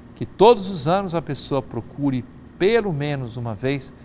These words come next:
o sacramento da penitência. Há muita gente que só confessa uma vez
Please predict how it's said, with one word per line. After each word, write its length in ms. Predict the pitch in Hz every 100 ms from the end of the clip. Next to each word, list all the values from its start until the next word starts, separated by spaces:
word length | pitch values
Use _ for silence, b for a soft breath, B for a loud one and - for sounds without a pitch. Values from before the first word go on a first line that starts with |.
| B B -
o 80 | 123
sacramento 580 | - 160 156 135 147 139
da 100 | 139
penitência. 840 | 143 139 135 - 107 98 - - - - - - - - - - - - - - - -
Há 100 | 160
muita 380 | 143 208 190 170
gente 320 | 127 175 180
que 60 | -
só 120 | 208
confessa 540 | - 175 160 170 160
uma 160 | 175 151
vez 300 | 123 185